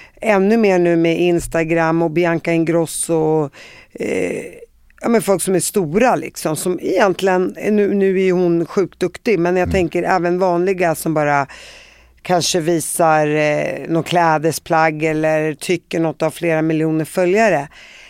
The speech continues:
Speaker 1: Den personen är helt plötsligt viktigare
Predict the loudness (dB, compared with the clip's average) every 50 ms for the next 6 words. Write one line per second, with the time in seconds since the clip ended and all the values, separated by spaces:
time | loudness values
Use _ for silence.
0 | -20 -20 _ _ _ _ _ _ _ _ -14 -4 0 2 2 4 4 2 2 0
1 | 0 -2 -2 0 0 -2 0 0 0 0 0 2 0 0 0 0 -2 -2 -2 -2
2 | -4 -4 -6 -8 -8 -8 -8 -6 -4 -4 -4 -4 -8 -16 -16 _ -2 -2 0 2
3 | 2 0 0 -4 -8 -10 -12